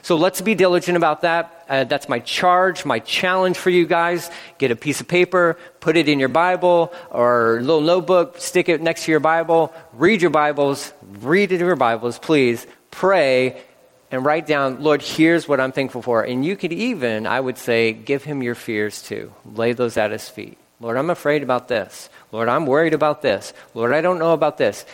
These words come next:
That's all an act of worship, and you're laying it at his feet saying, "But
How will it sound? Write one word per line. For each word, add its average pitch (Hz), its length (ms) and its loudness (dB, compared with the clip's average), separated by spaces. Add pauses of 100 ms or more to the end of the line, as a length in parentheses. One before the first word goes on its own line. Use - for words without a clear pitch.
(200)
That's 147 240 -2
all 185 160 4
an 180 100 2
act 156 220 -2
of 117 100 -6
worship, 135 360 -2
and 110 100 -10
you're 113 100 -6
laying 123 400 -4
it 165 120 0
at 139 160 0
his 120 140 -4
feet 123 260 -6
saying, 107 380 -4
"But - 400 -2